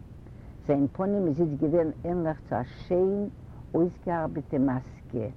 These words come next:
ער האט צערעמאניעל געגעבן יאשה אין די האנט, דערנאך, גאר אומגערירט, האט ער זיך געווענדט צו מיר. ווילט ער מיך אפשר באגלייטן?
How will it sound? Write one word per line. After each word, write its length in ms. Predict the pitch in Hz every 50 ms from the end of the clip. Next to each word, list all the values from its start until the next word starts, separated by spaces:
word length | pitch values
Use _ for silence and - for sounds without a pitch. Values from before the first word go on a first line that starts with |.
| - - - - - - - - -
ער 220 | - 139 139 143 139
האט 80 | 139 - - -
צערעמאניעל 840 | - 151 151 131 147 147 151 156 156 160 165 165 175 175 165 156 147 113
געגעבן 460 | 143 135 123 156 156 143 131 143 139
יאשה 320 | 135 131 135 127 - - 127
אין 100 | 110 104
די 120 | 127 127 123 -
האנט, 440 | 127 123 123 131 143 156 180 196 202 - - - - - - - - - -
דערנאך, 500 | - 135 131 135 143 147 160 175 175 190 - - - - - - - - - - - 175 175
גאר 360 | 175 185 196 202 202 185 165 - - - -
אומגערירט, 760 | 170 190 196 202 175 151 147 143 135 139 160 185 214 233 220 - - - - - - - - -
האט 200 | 151 156 - -
ער 80 | 175 147
זיך 220 | 156 165 147 156
געווענדט 460 | 165 151 147 175 170 170 175 170 151 - - -
צו 60 | -
מיר. 320 | 165 165 160 151 143 131 117 120 143 - - - - - - - - - -
ווילט 300 | 165 165 175 170 - -
ער 60 | 196
מיך 260 | 185 175 170 170 - 180
אפשר 300 | 156 135 - - 160 147
באגלייטן? 880 | 139 143 135 131 139 131 131 131 135 127 - 175 180 190 208 220 226